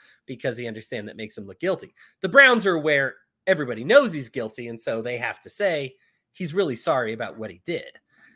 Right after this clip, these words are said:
He can't say that, but, you know, you know how that goes. So, <clears throat> we can,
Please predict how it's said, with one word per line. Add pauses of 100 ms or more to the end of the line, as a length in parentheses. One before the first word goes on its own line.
He
can't
say
that,
but, (840)
you
know, (200)
you
know
how
that
goes. (680)
So, (280)
<clears throat>
we
can,